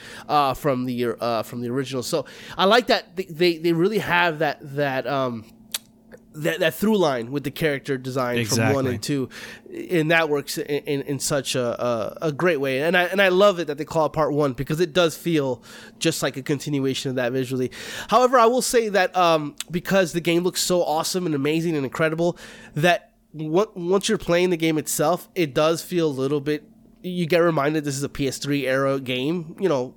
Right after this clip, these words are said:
Speaker 1: granted, on the last legs of the P S three, but still that, uh, that. And they didn't do much in the way of fixing that. And I, I get it, because if they had to do that, what they would have to do is redo the, the, the maps and redo everything else, because the way those characters move and the way those maps are made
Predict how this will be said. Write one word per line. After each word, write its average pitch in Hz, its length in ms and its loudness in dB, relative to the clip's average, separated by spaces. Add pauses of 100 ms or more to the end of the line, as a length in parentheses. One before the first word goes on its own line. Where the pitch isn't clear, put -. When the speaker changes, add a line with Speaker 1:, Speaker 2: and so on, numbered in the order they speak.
(120)
Speaker 1:
granted, 151 340 0 (220)
on 196 140 2
the 170 60 4
last 156 260 2
legs 151 200 0
of 135 60 -4
the 127 60 -6
P 135 120 -4
S 117 80 -6
three, 202 160 0
but 147 160 -6
still 151 260 -2
that, 139 340 -2
uh, 131 220 -2
that. 147 340 0 (400)
And 226 180 4
they 233 60 -6
didn't 311 240 -2
do 240 160 2
much 208 200 0
in 202 60 -2
the 185 60 0
way 170 140 4
of 143 60 0
fixing 143 360 -6
that. 135 160 -2
And 196 140 -4
I, 185 200 -8
I 233 120 6
get 190 180 2
it, - 160 -8
because 180 260 -2
if 165 100 0
they 165 120 2
had 220 260 2
to 233 80 -4
do 180 200 2
that, 156 280 0
what 160 160 0
they 202 80 0
would 247 160 2
have 196 200 0
to 196 100 -10
do 151 240 0
is 139 220 -2
redo 165 420 -2 (360)
the, 139 340 0
the, 131 240 -4
the 135 180 -2
maps 175 500 0
and 135 300 -2
redo 170 420 0 (380)
everything 214 360 2
else, 170 160 0
because 156 400 -2 (140)
the 170 160 0
way 185 160 2
those 196 220 2
characters 180 420 -2
move 151 400 0 (100)
and 160 140 0
the 151 60 0
way 156 100 2
those 143 180 -2
maps 156 280 0
are 143 60 -6
made 127 260 -4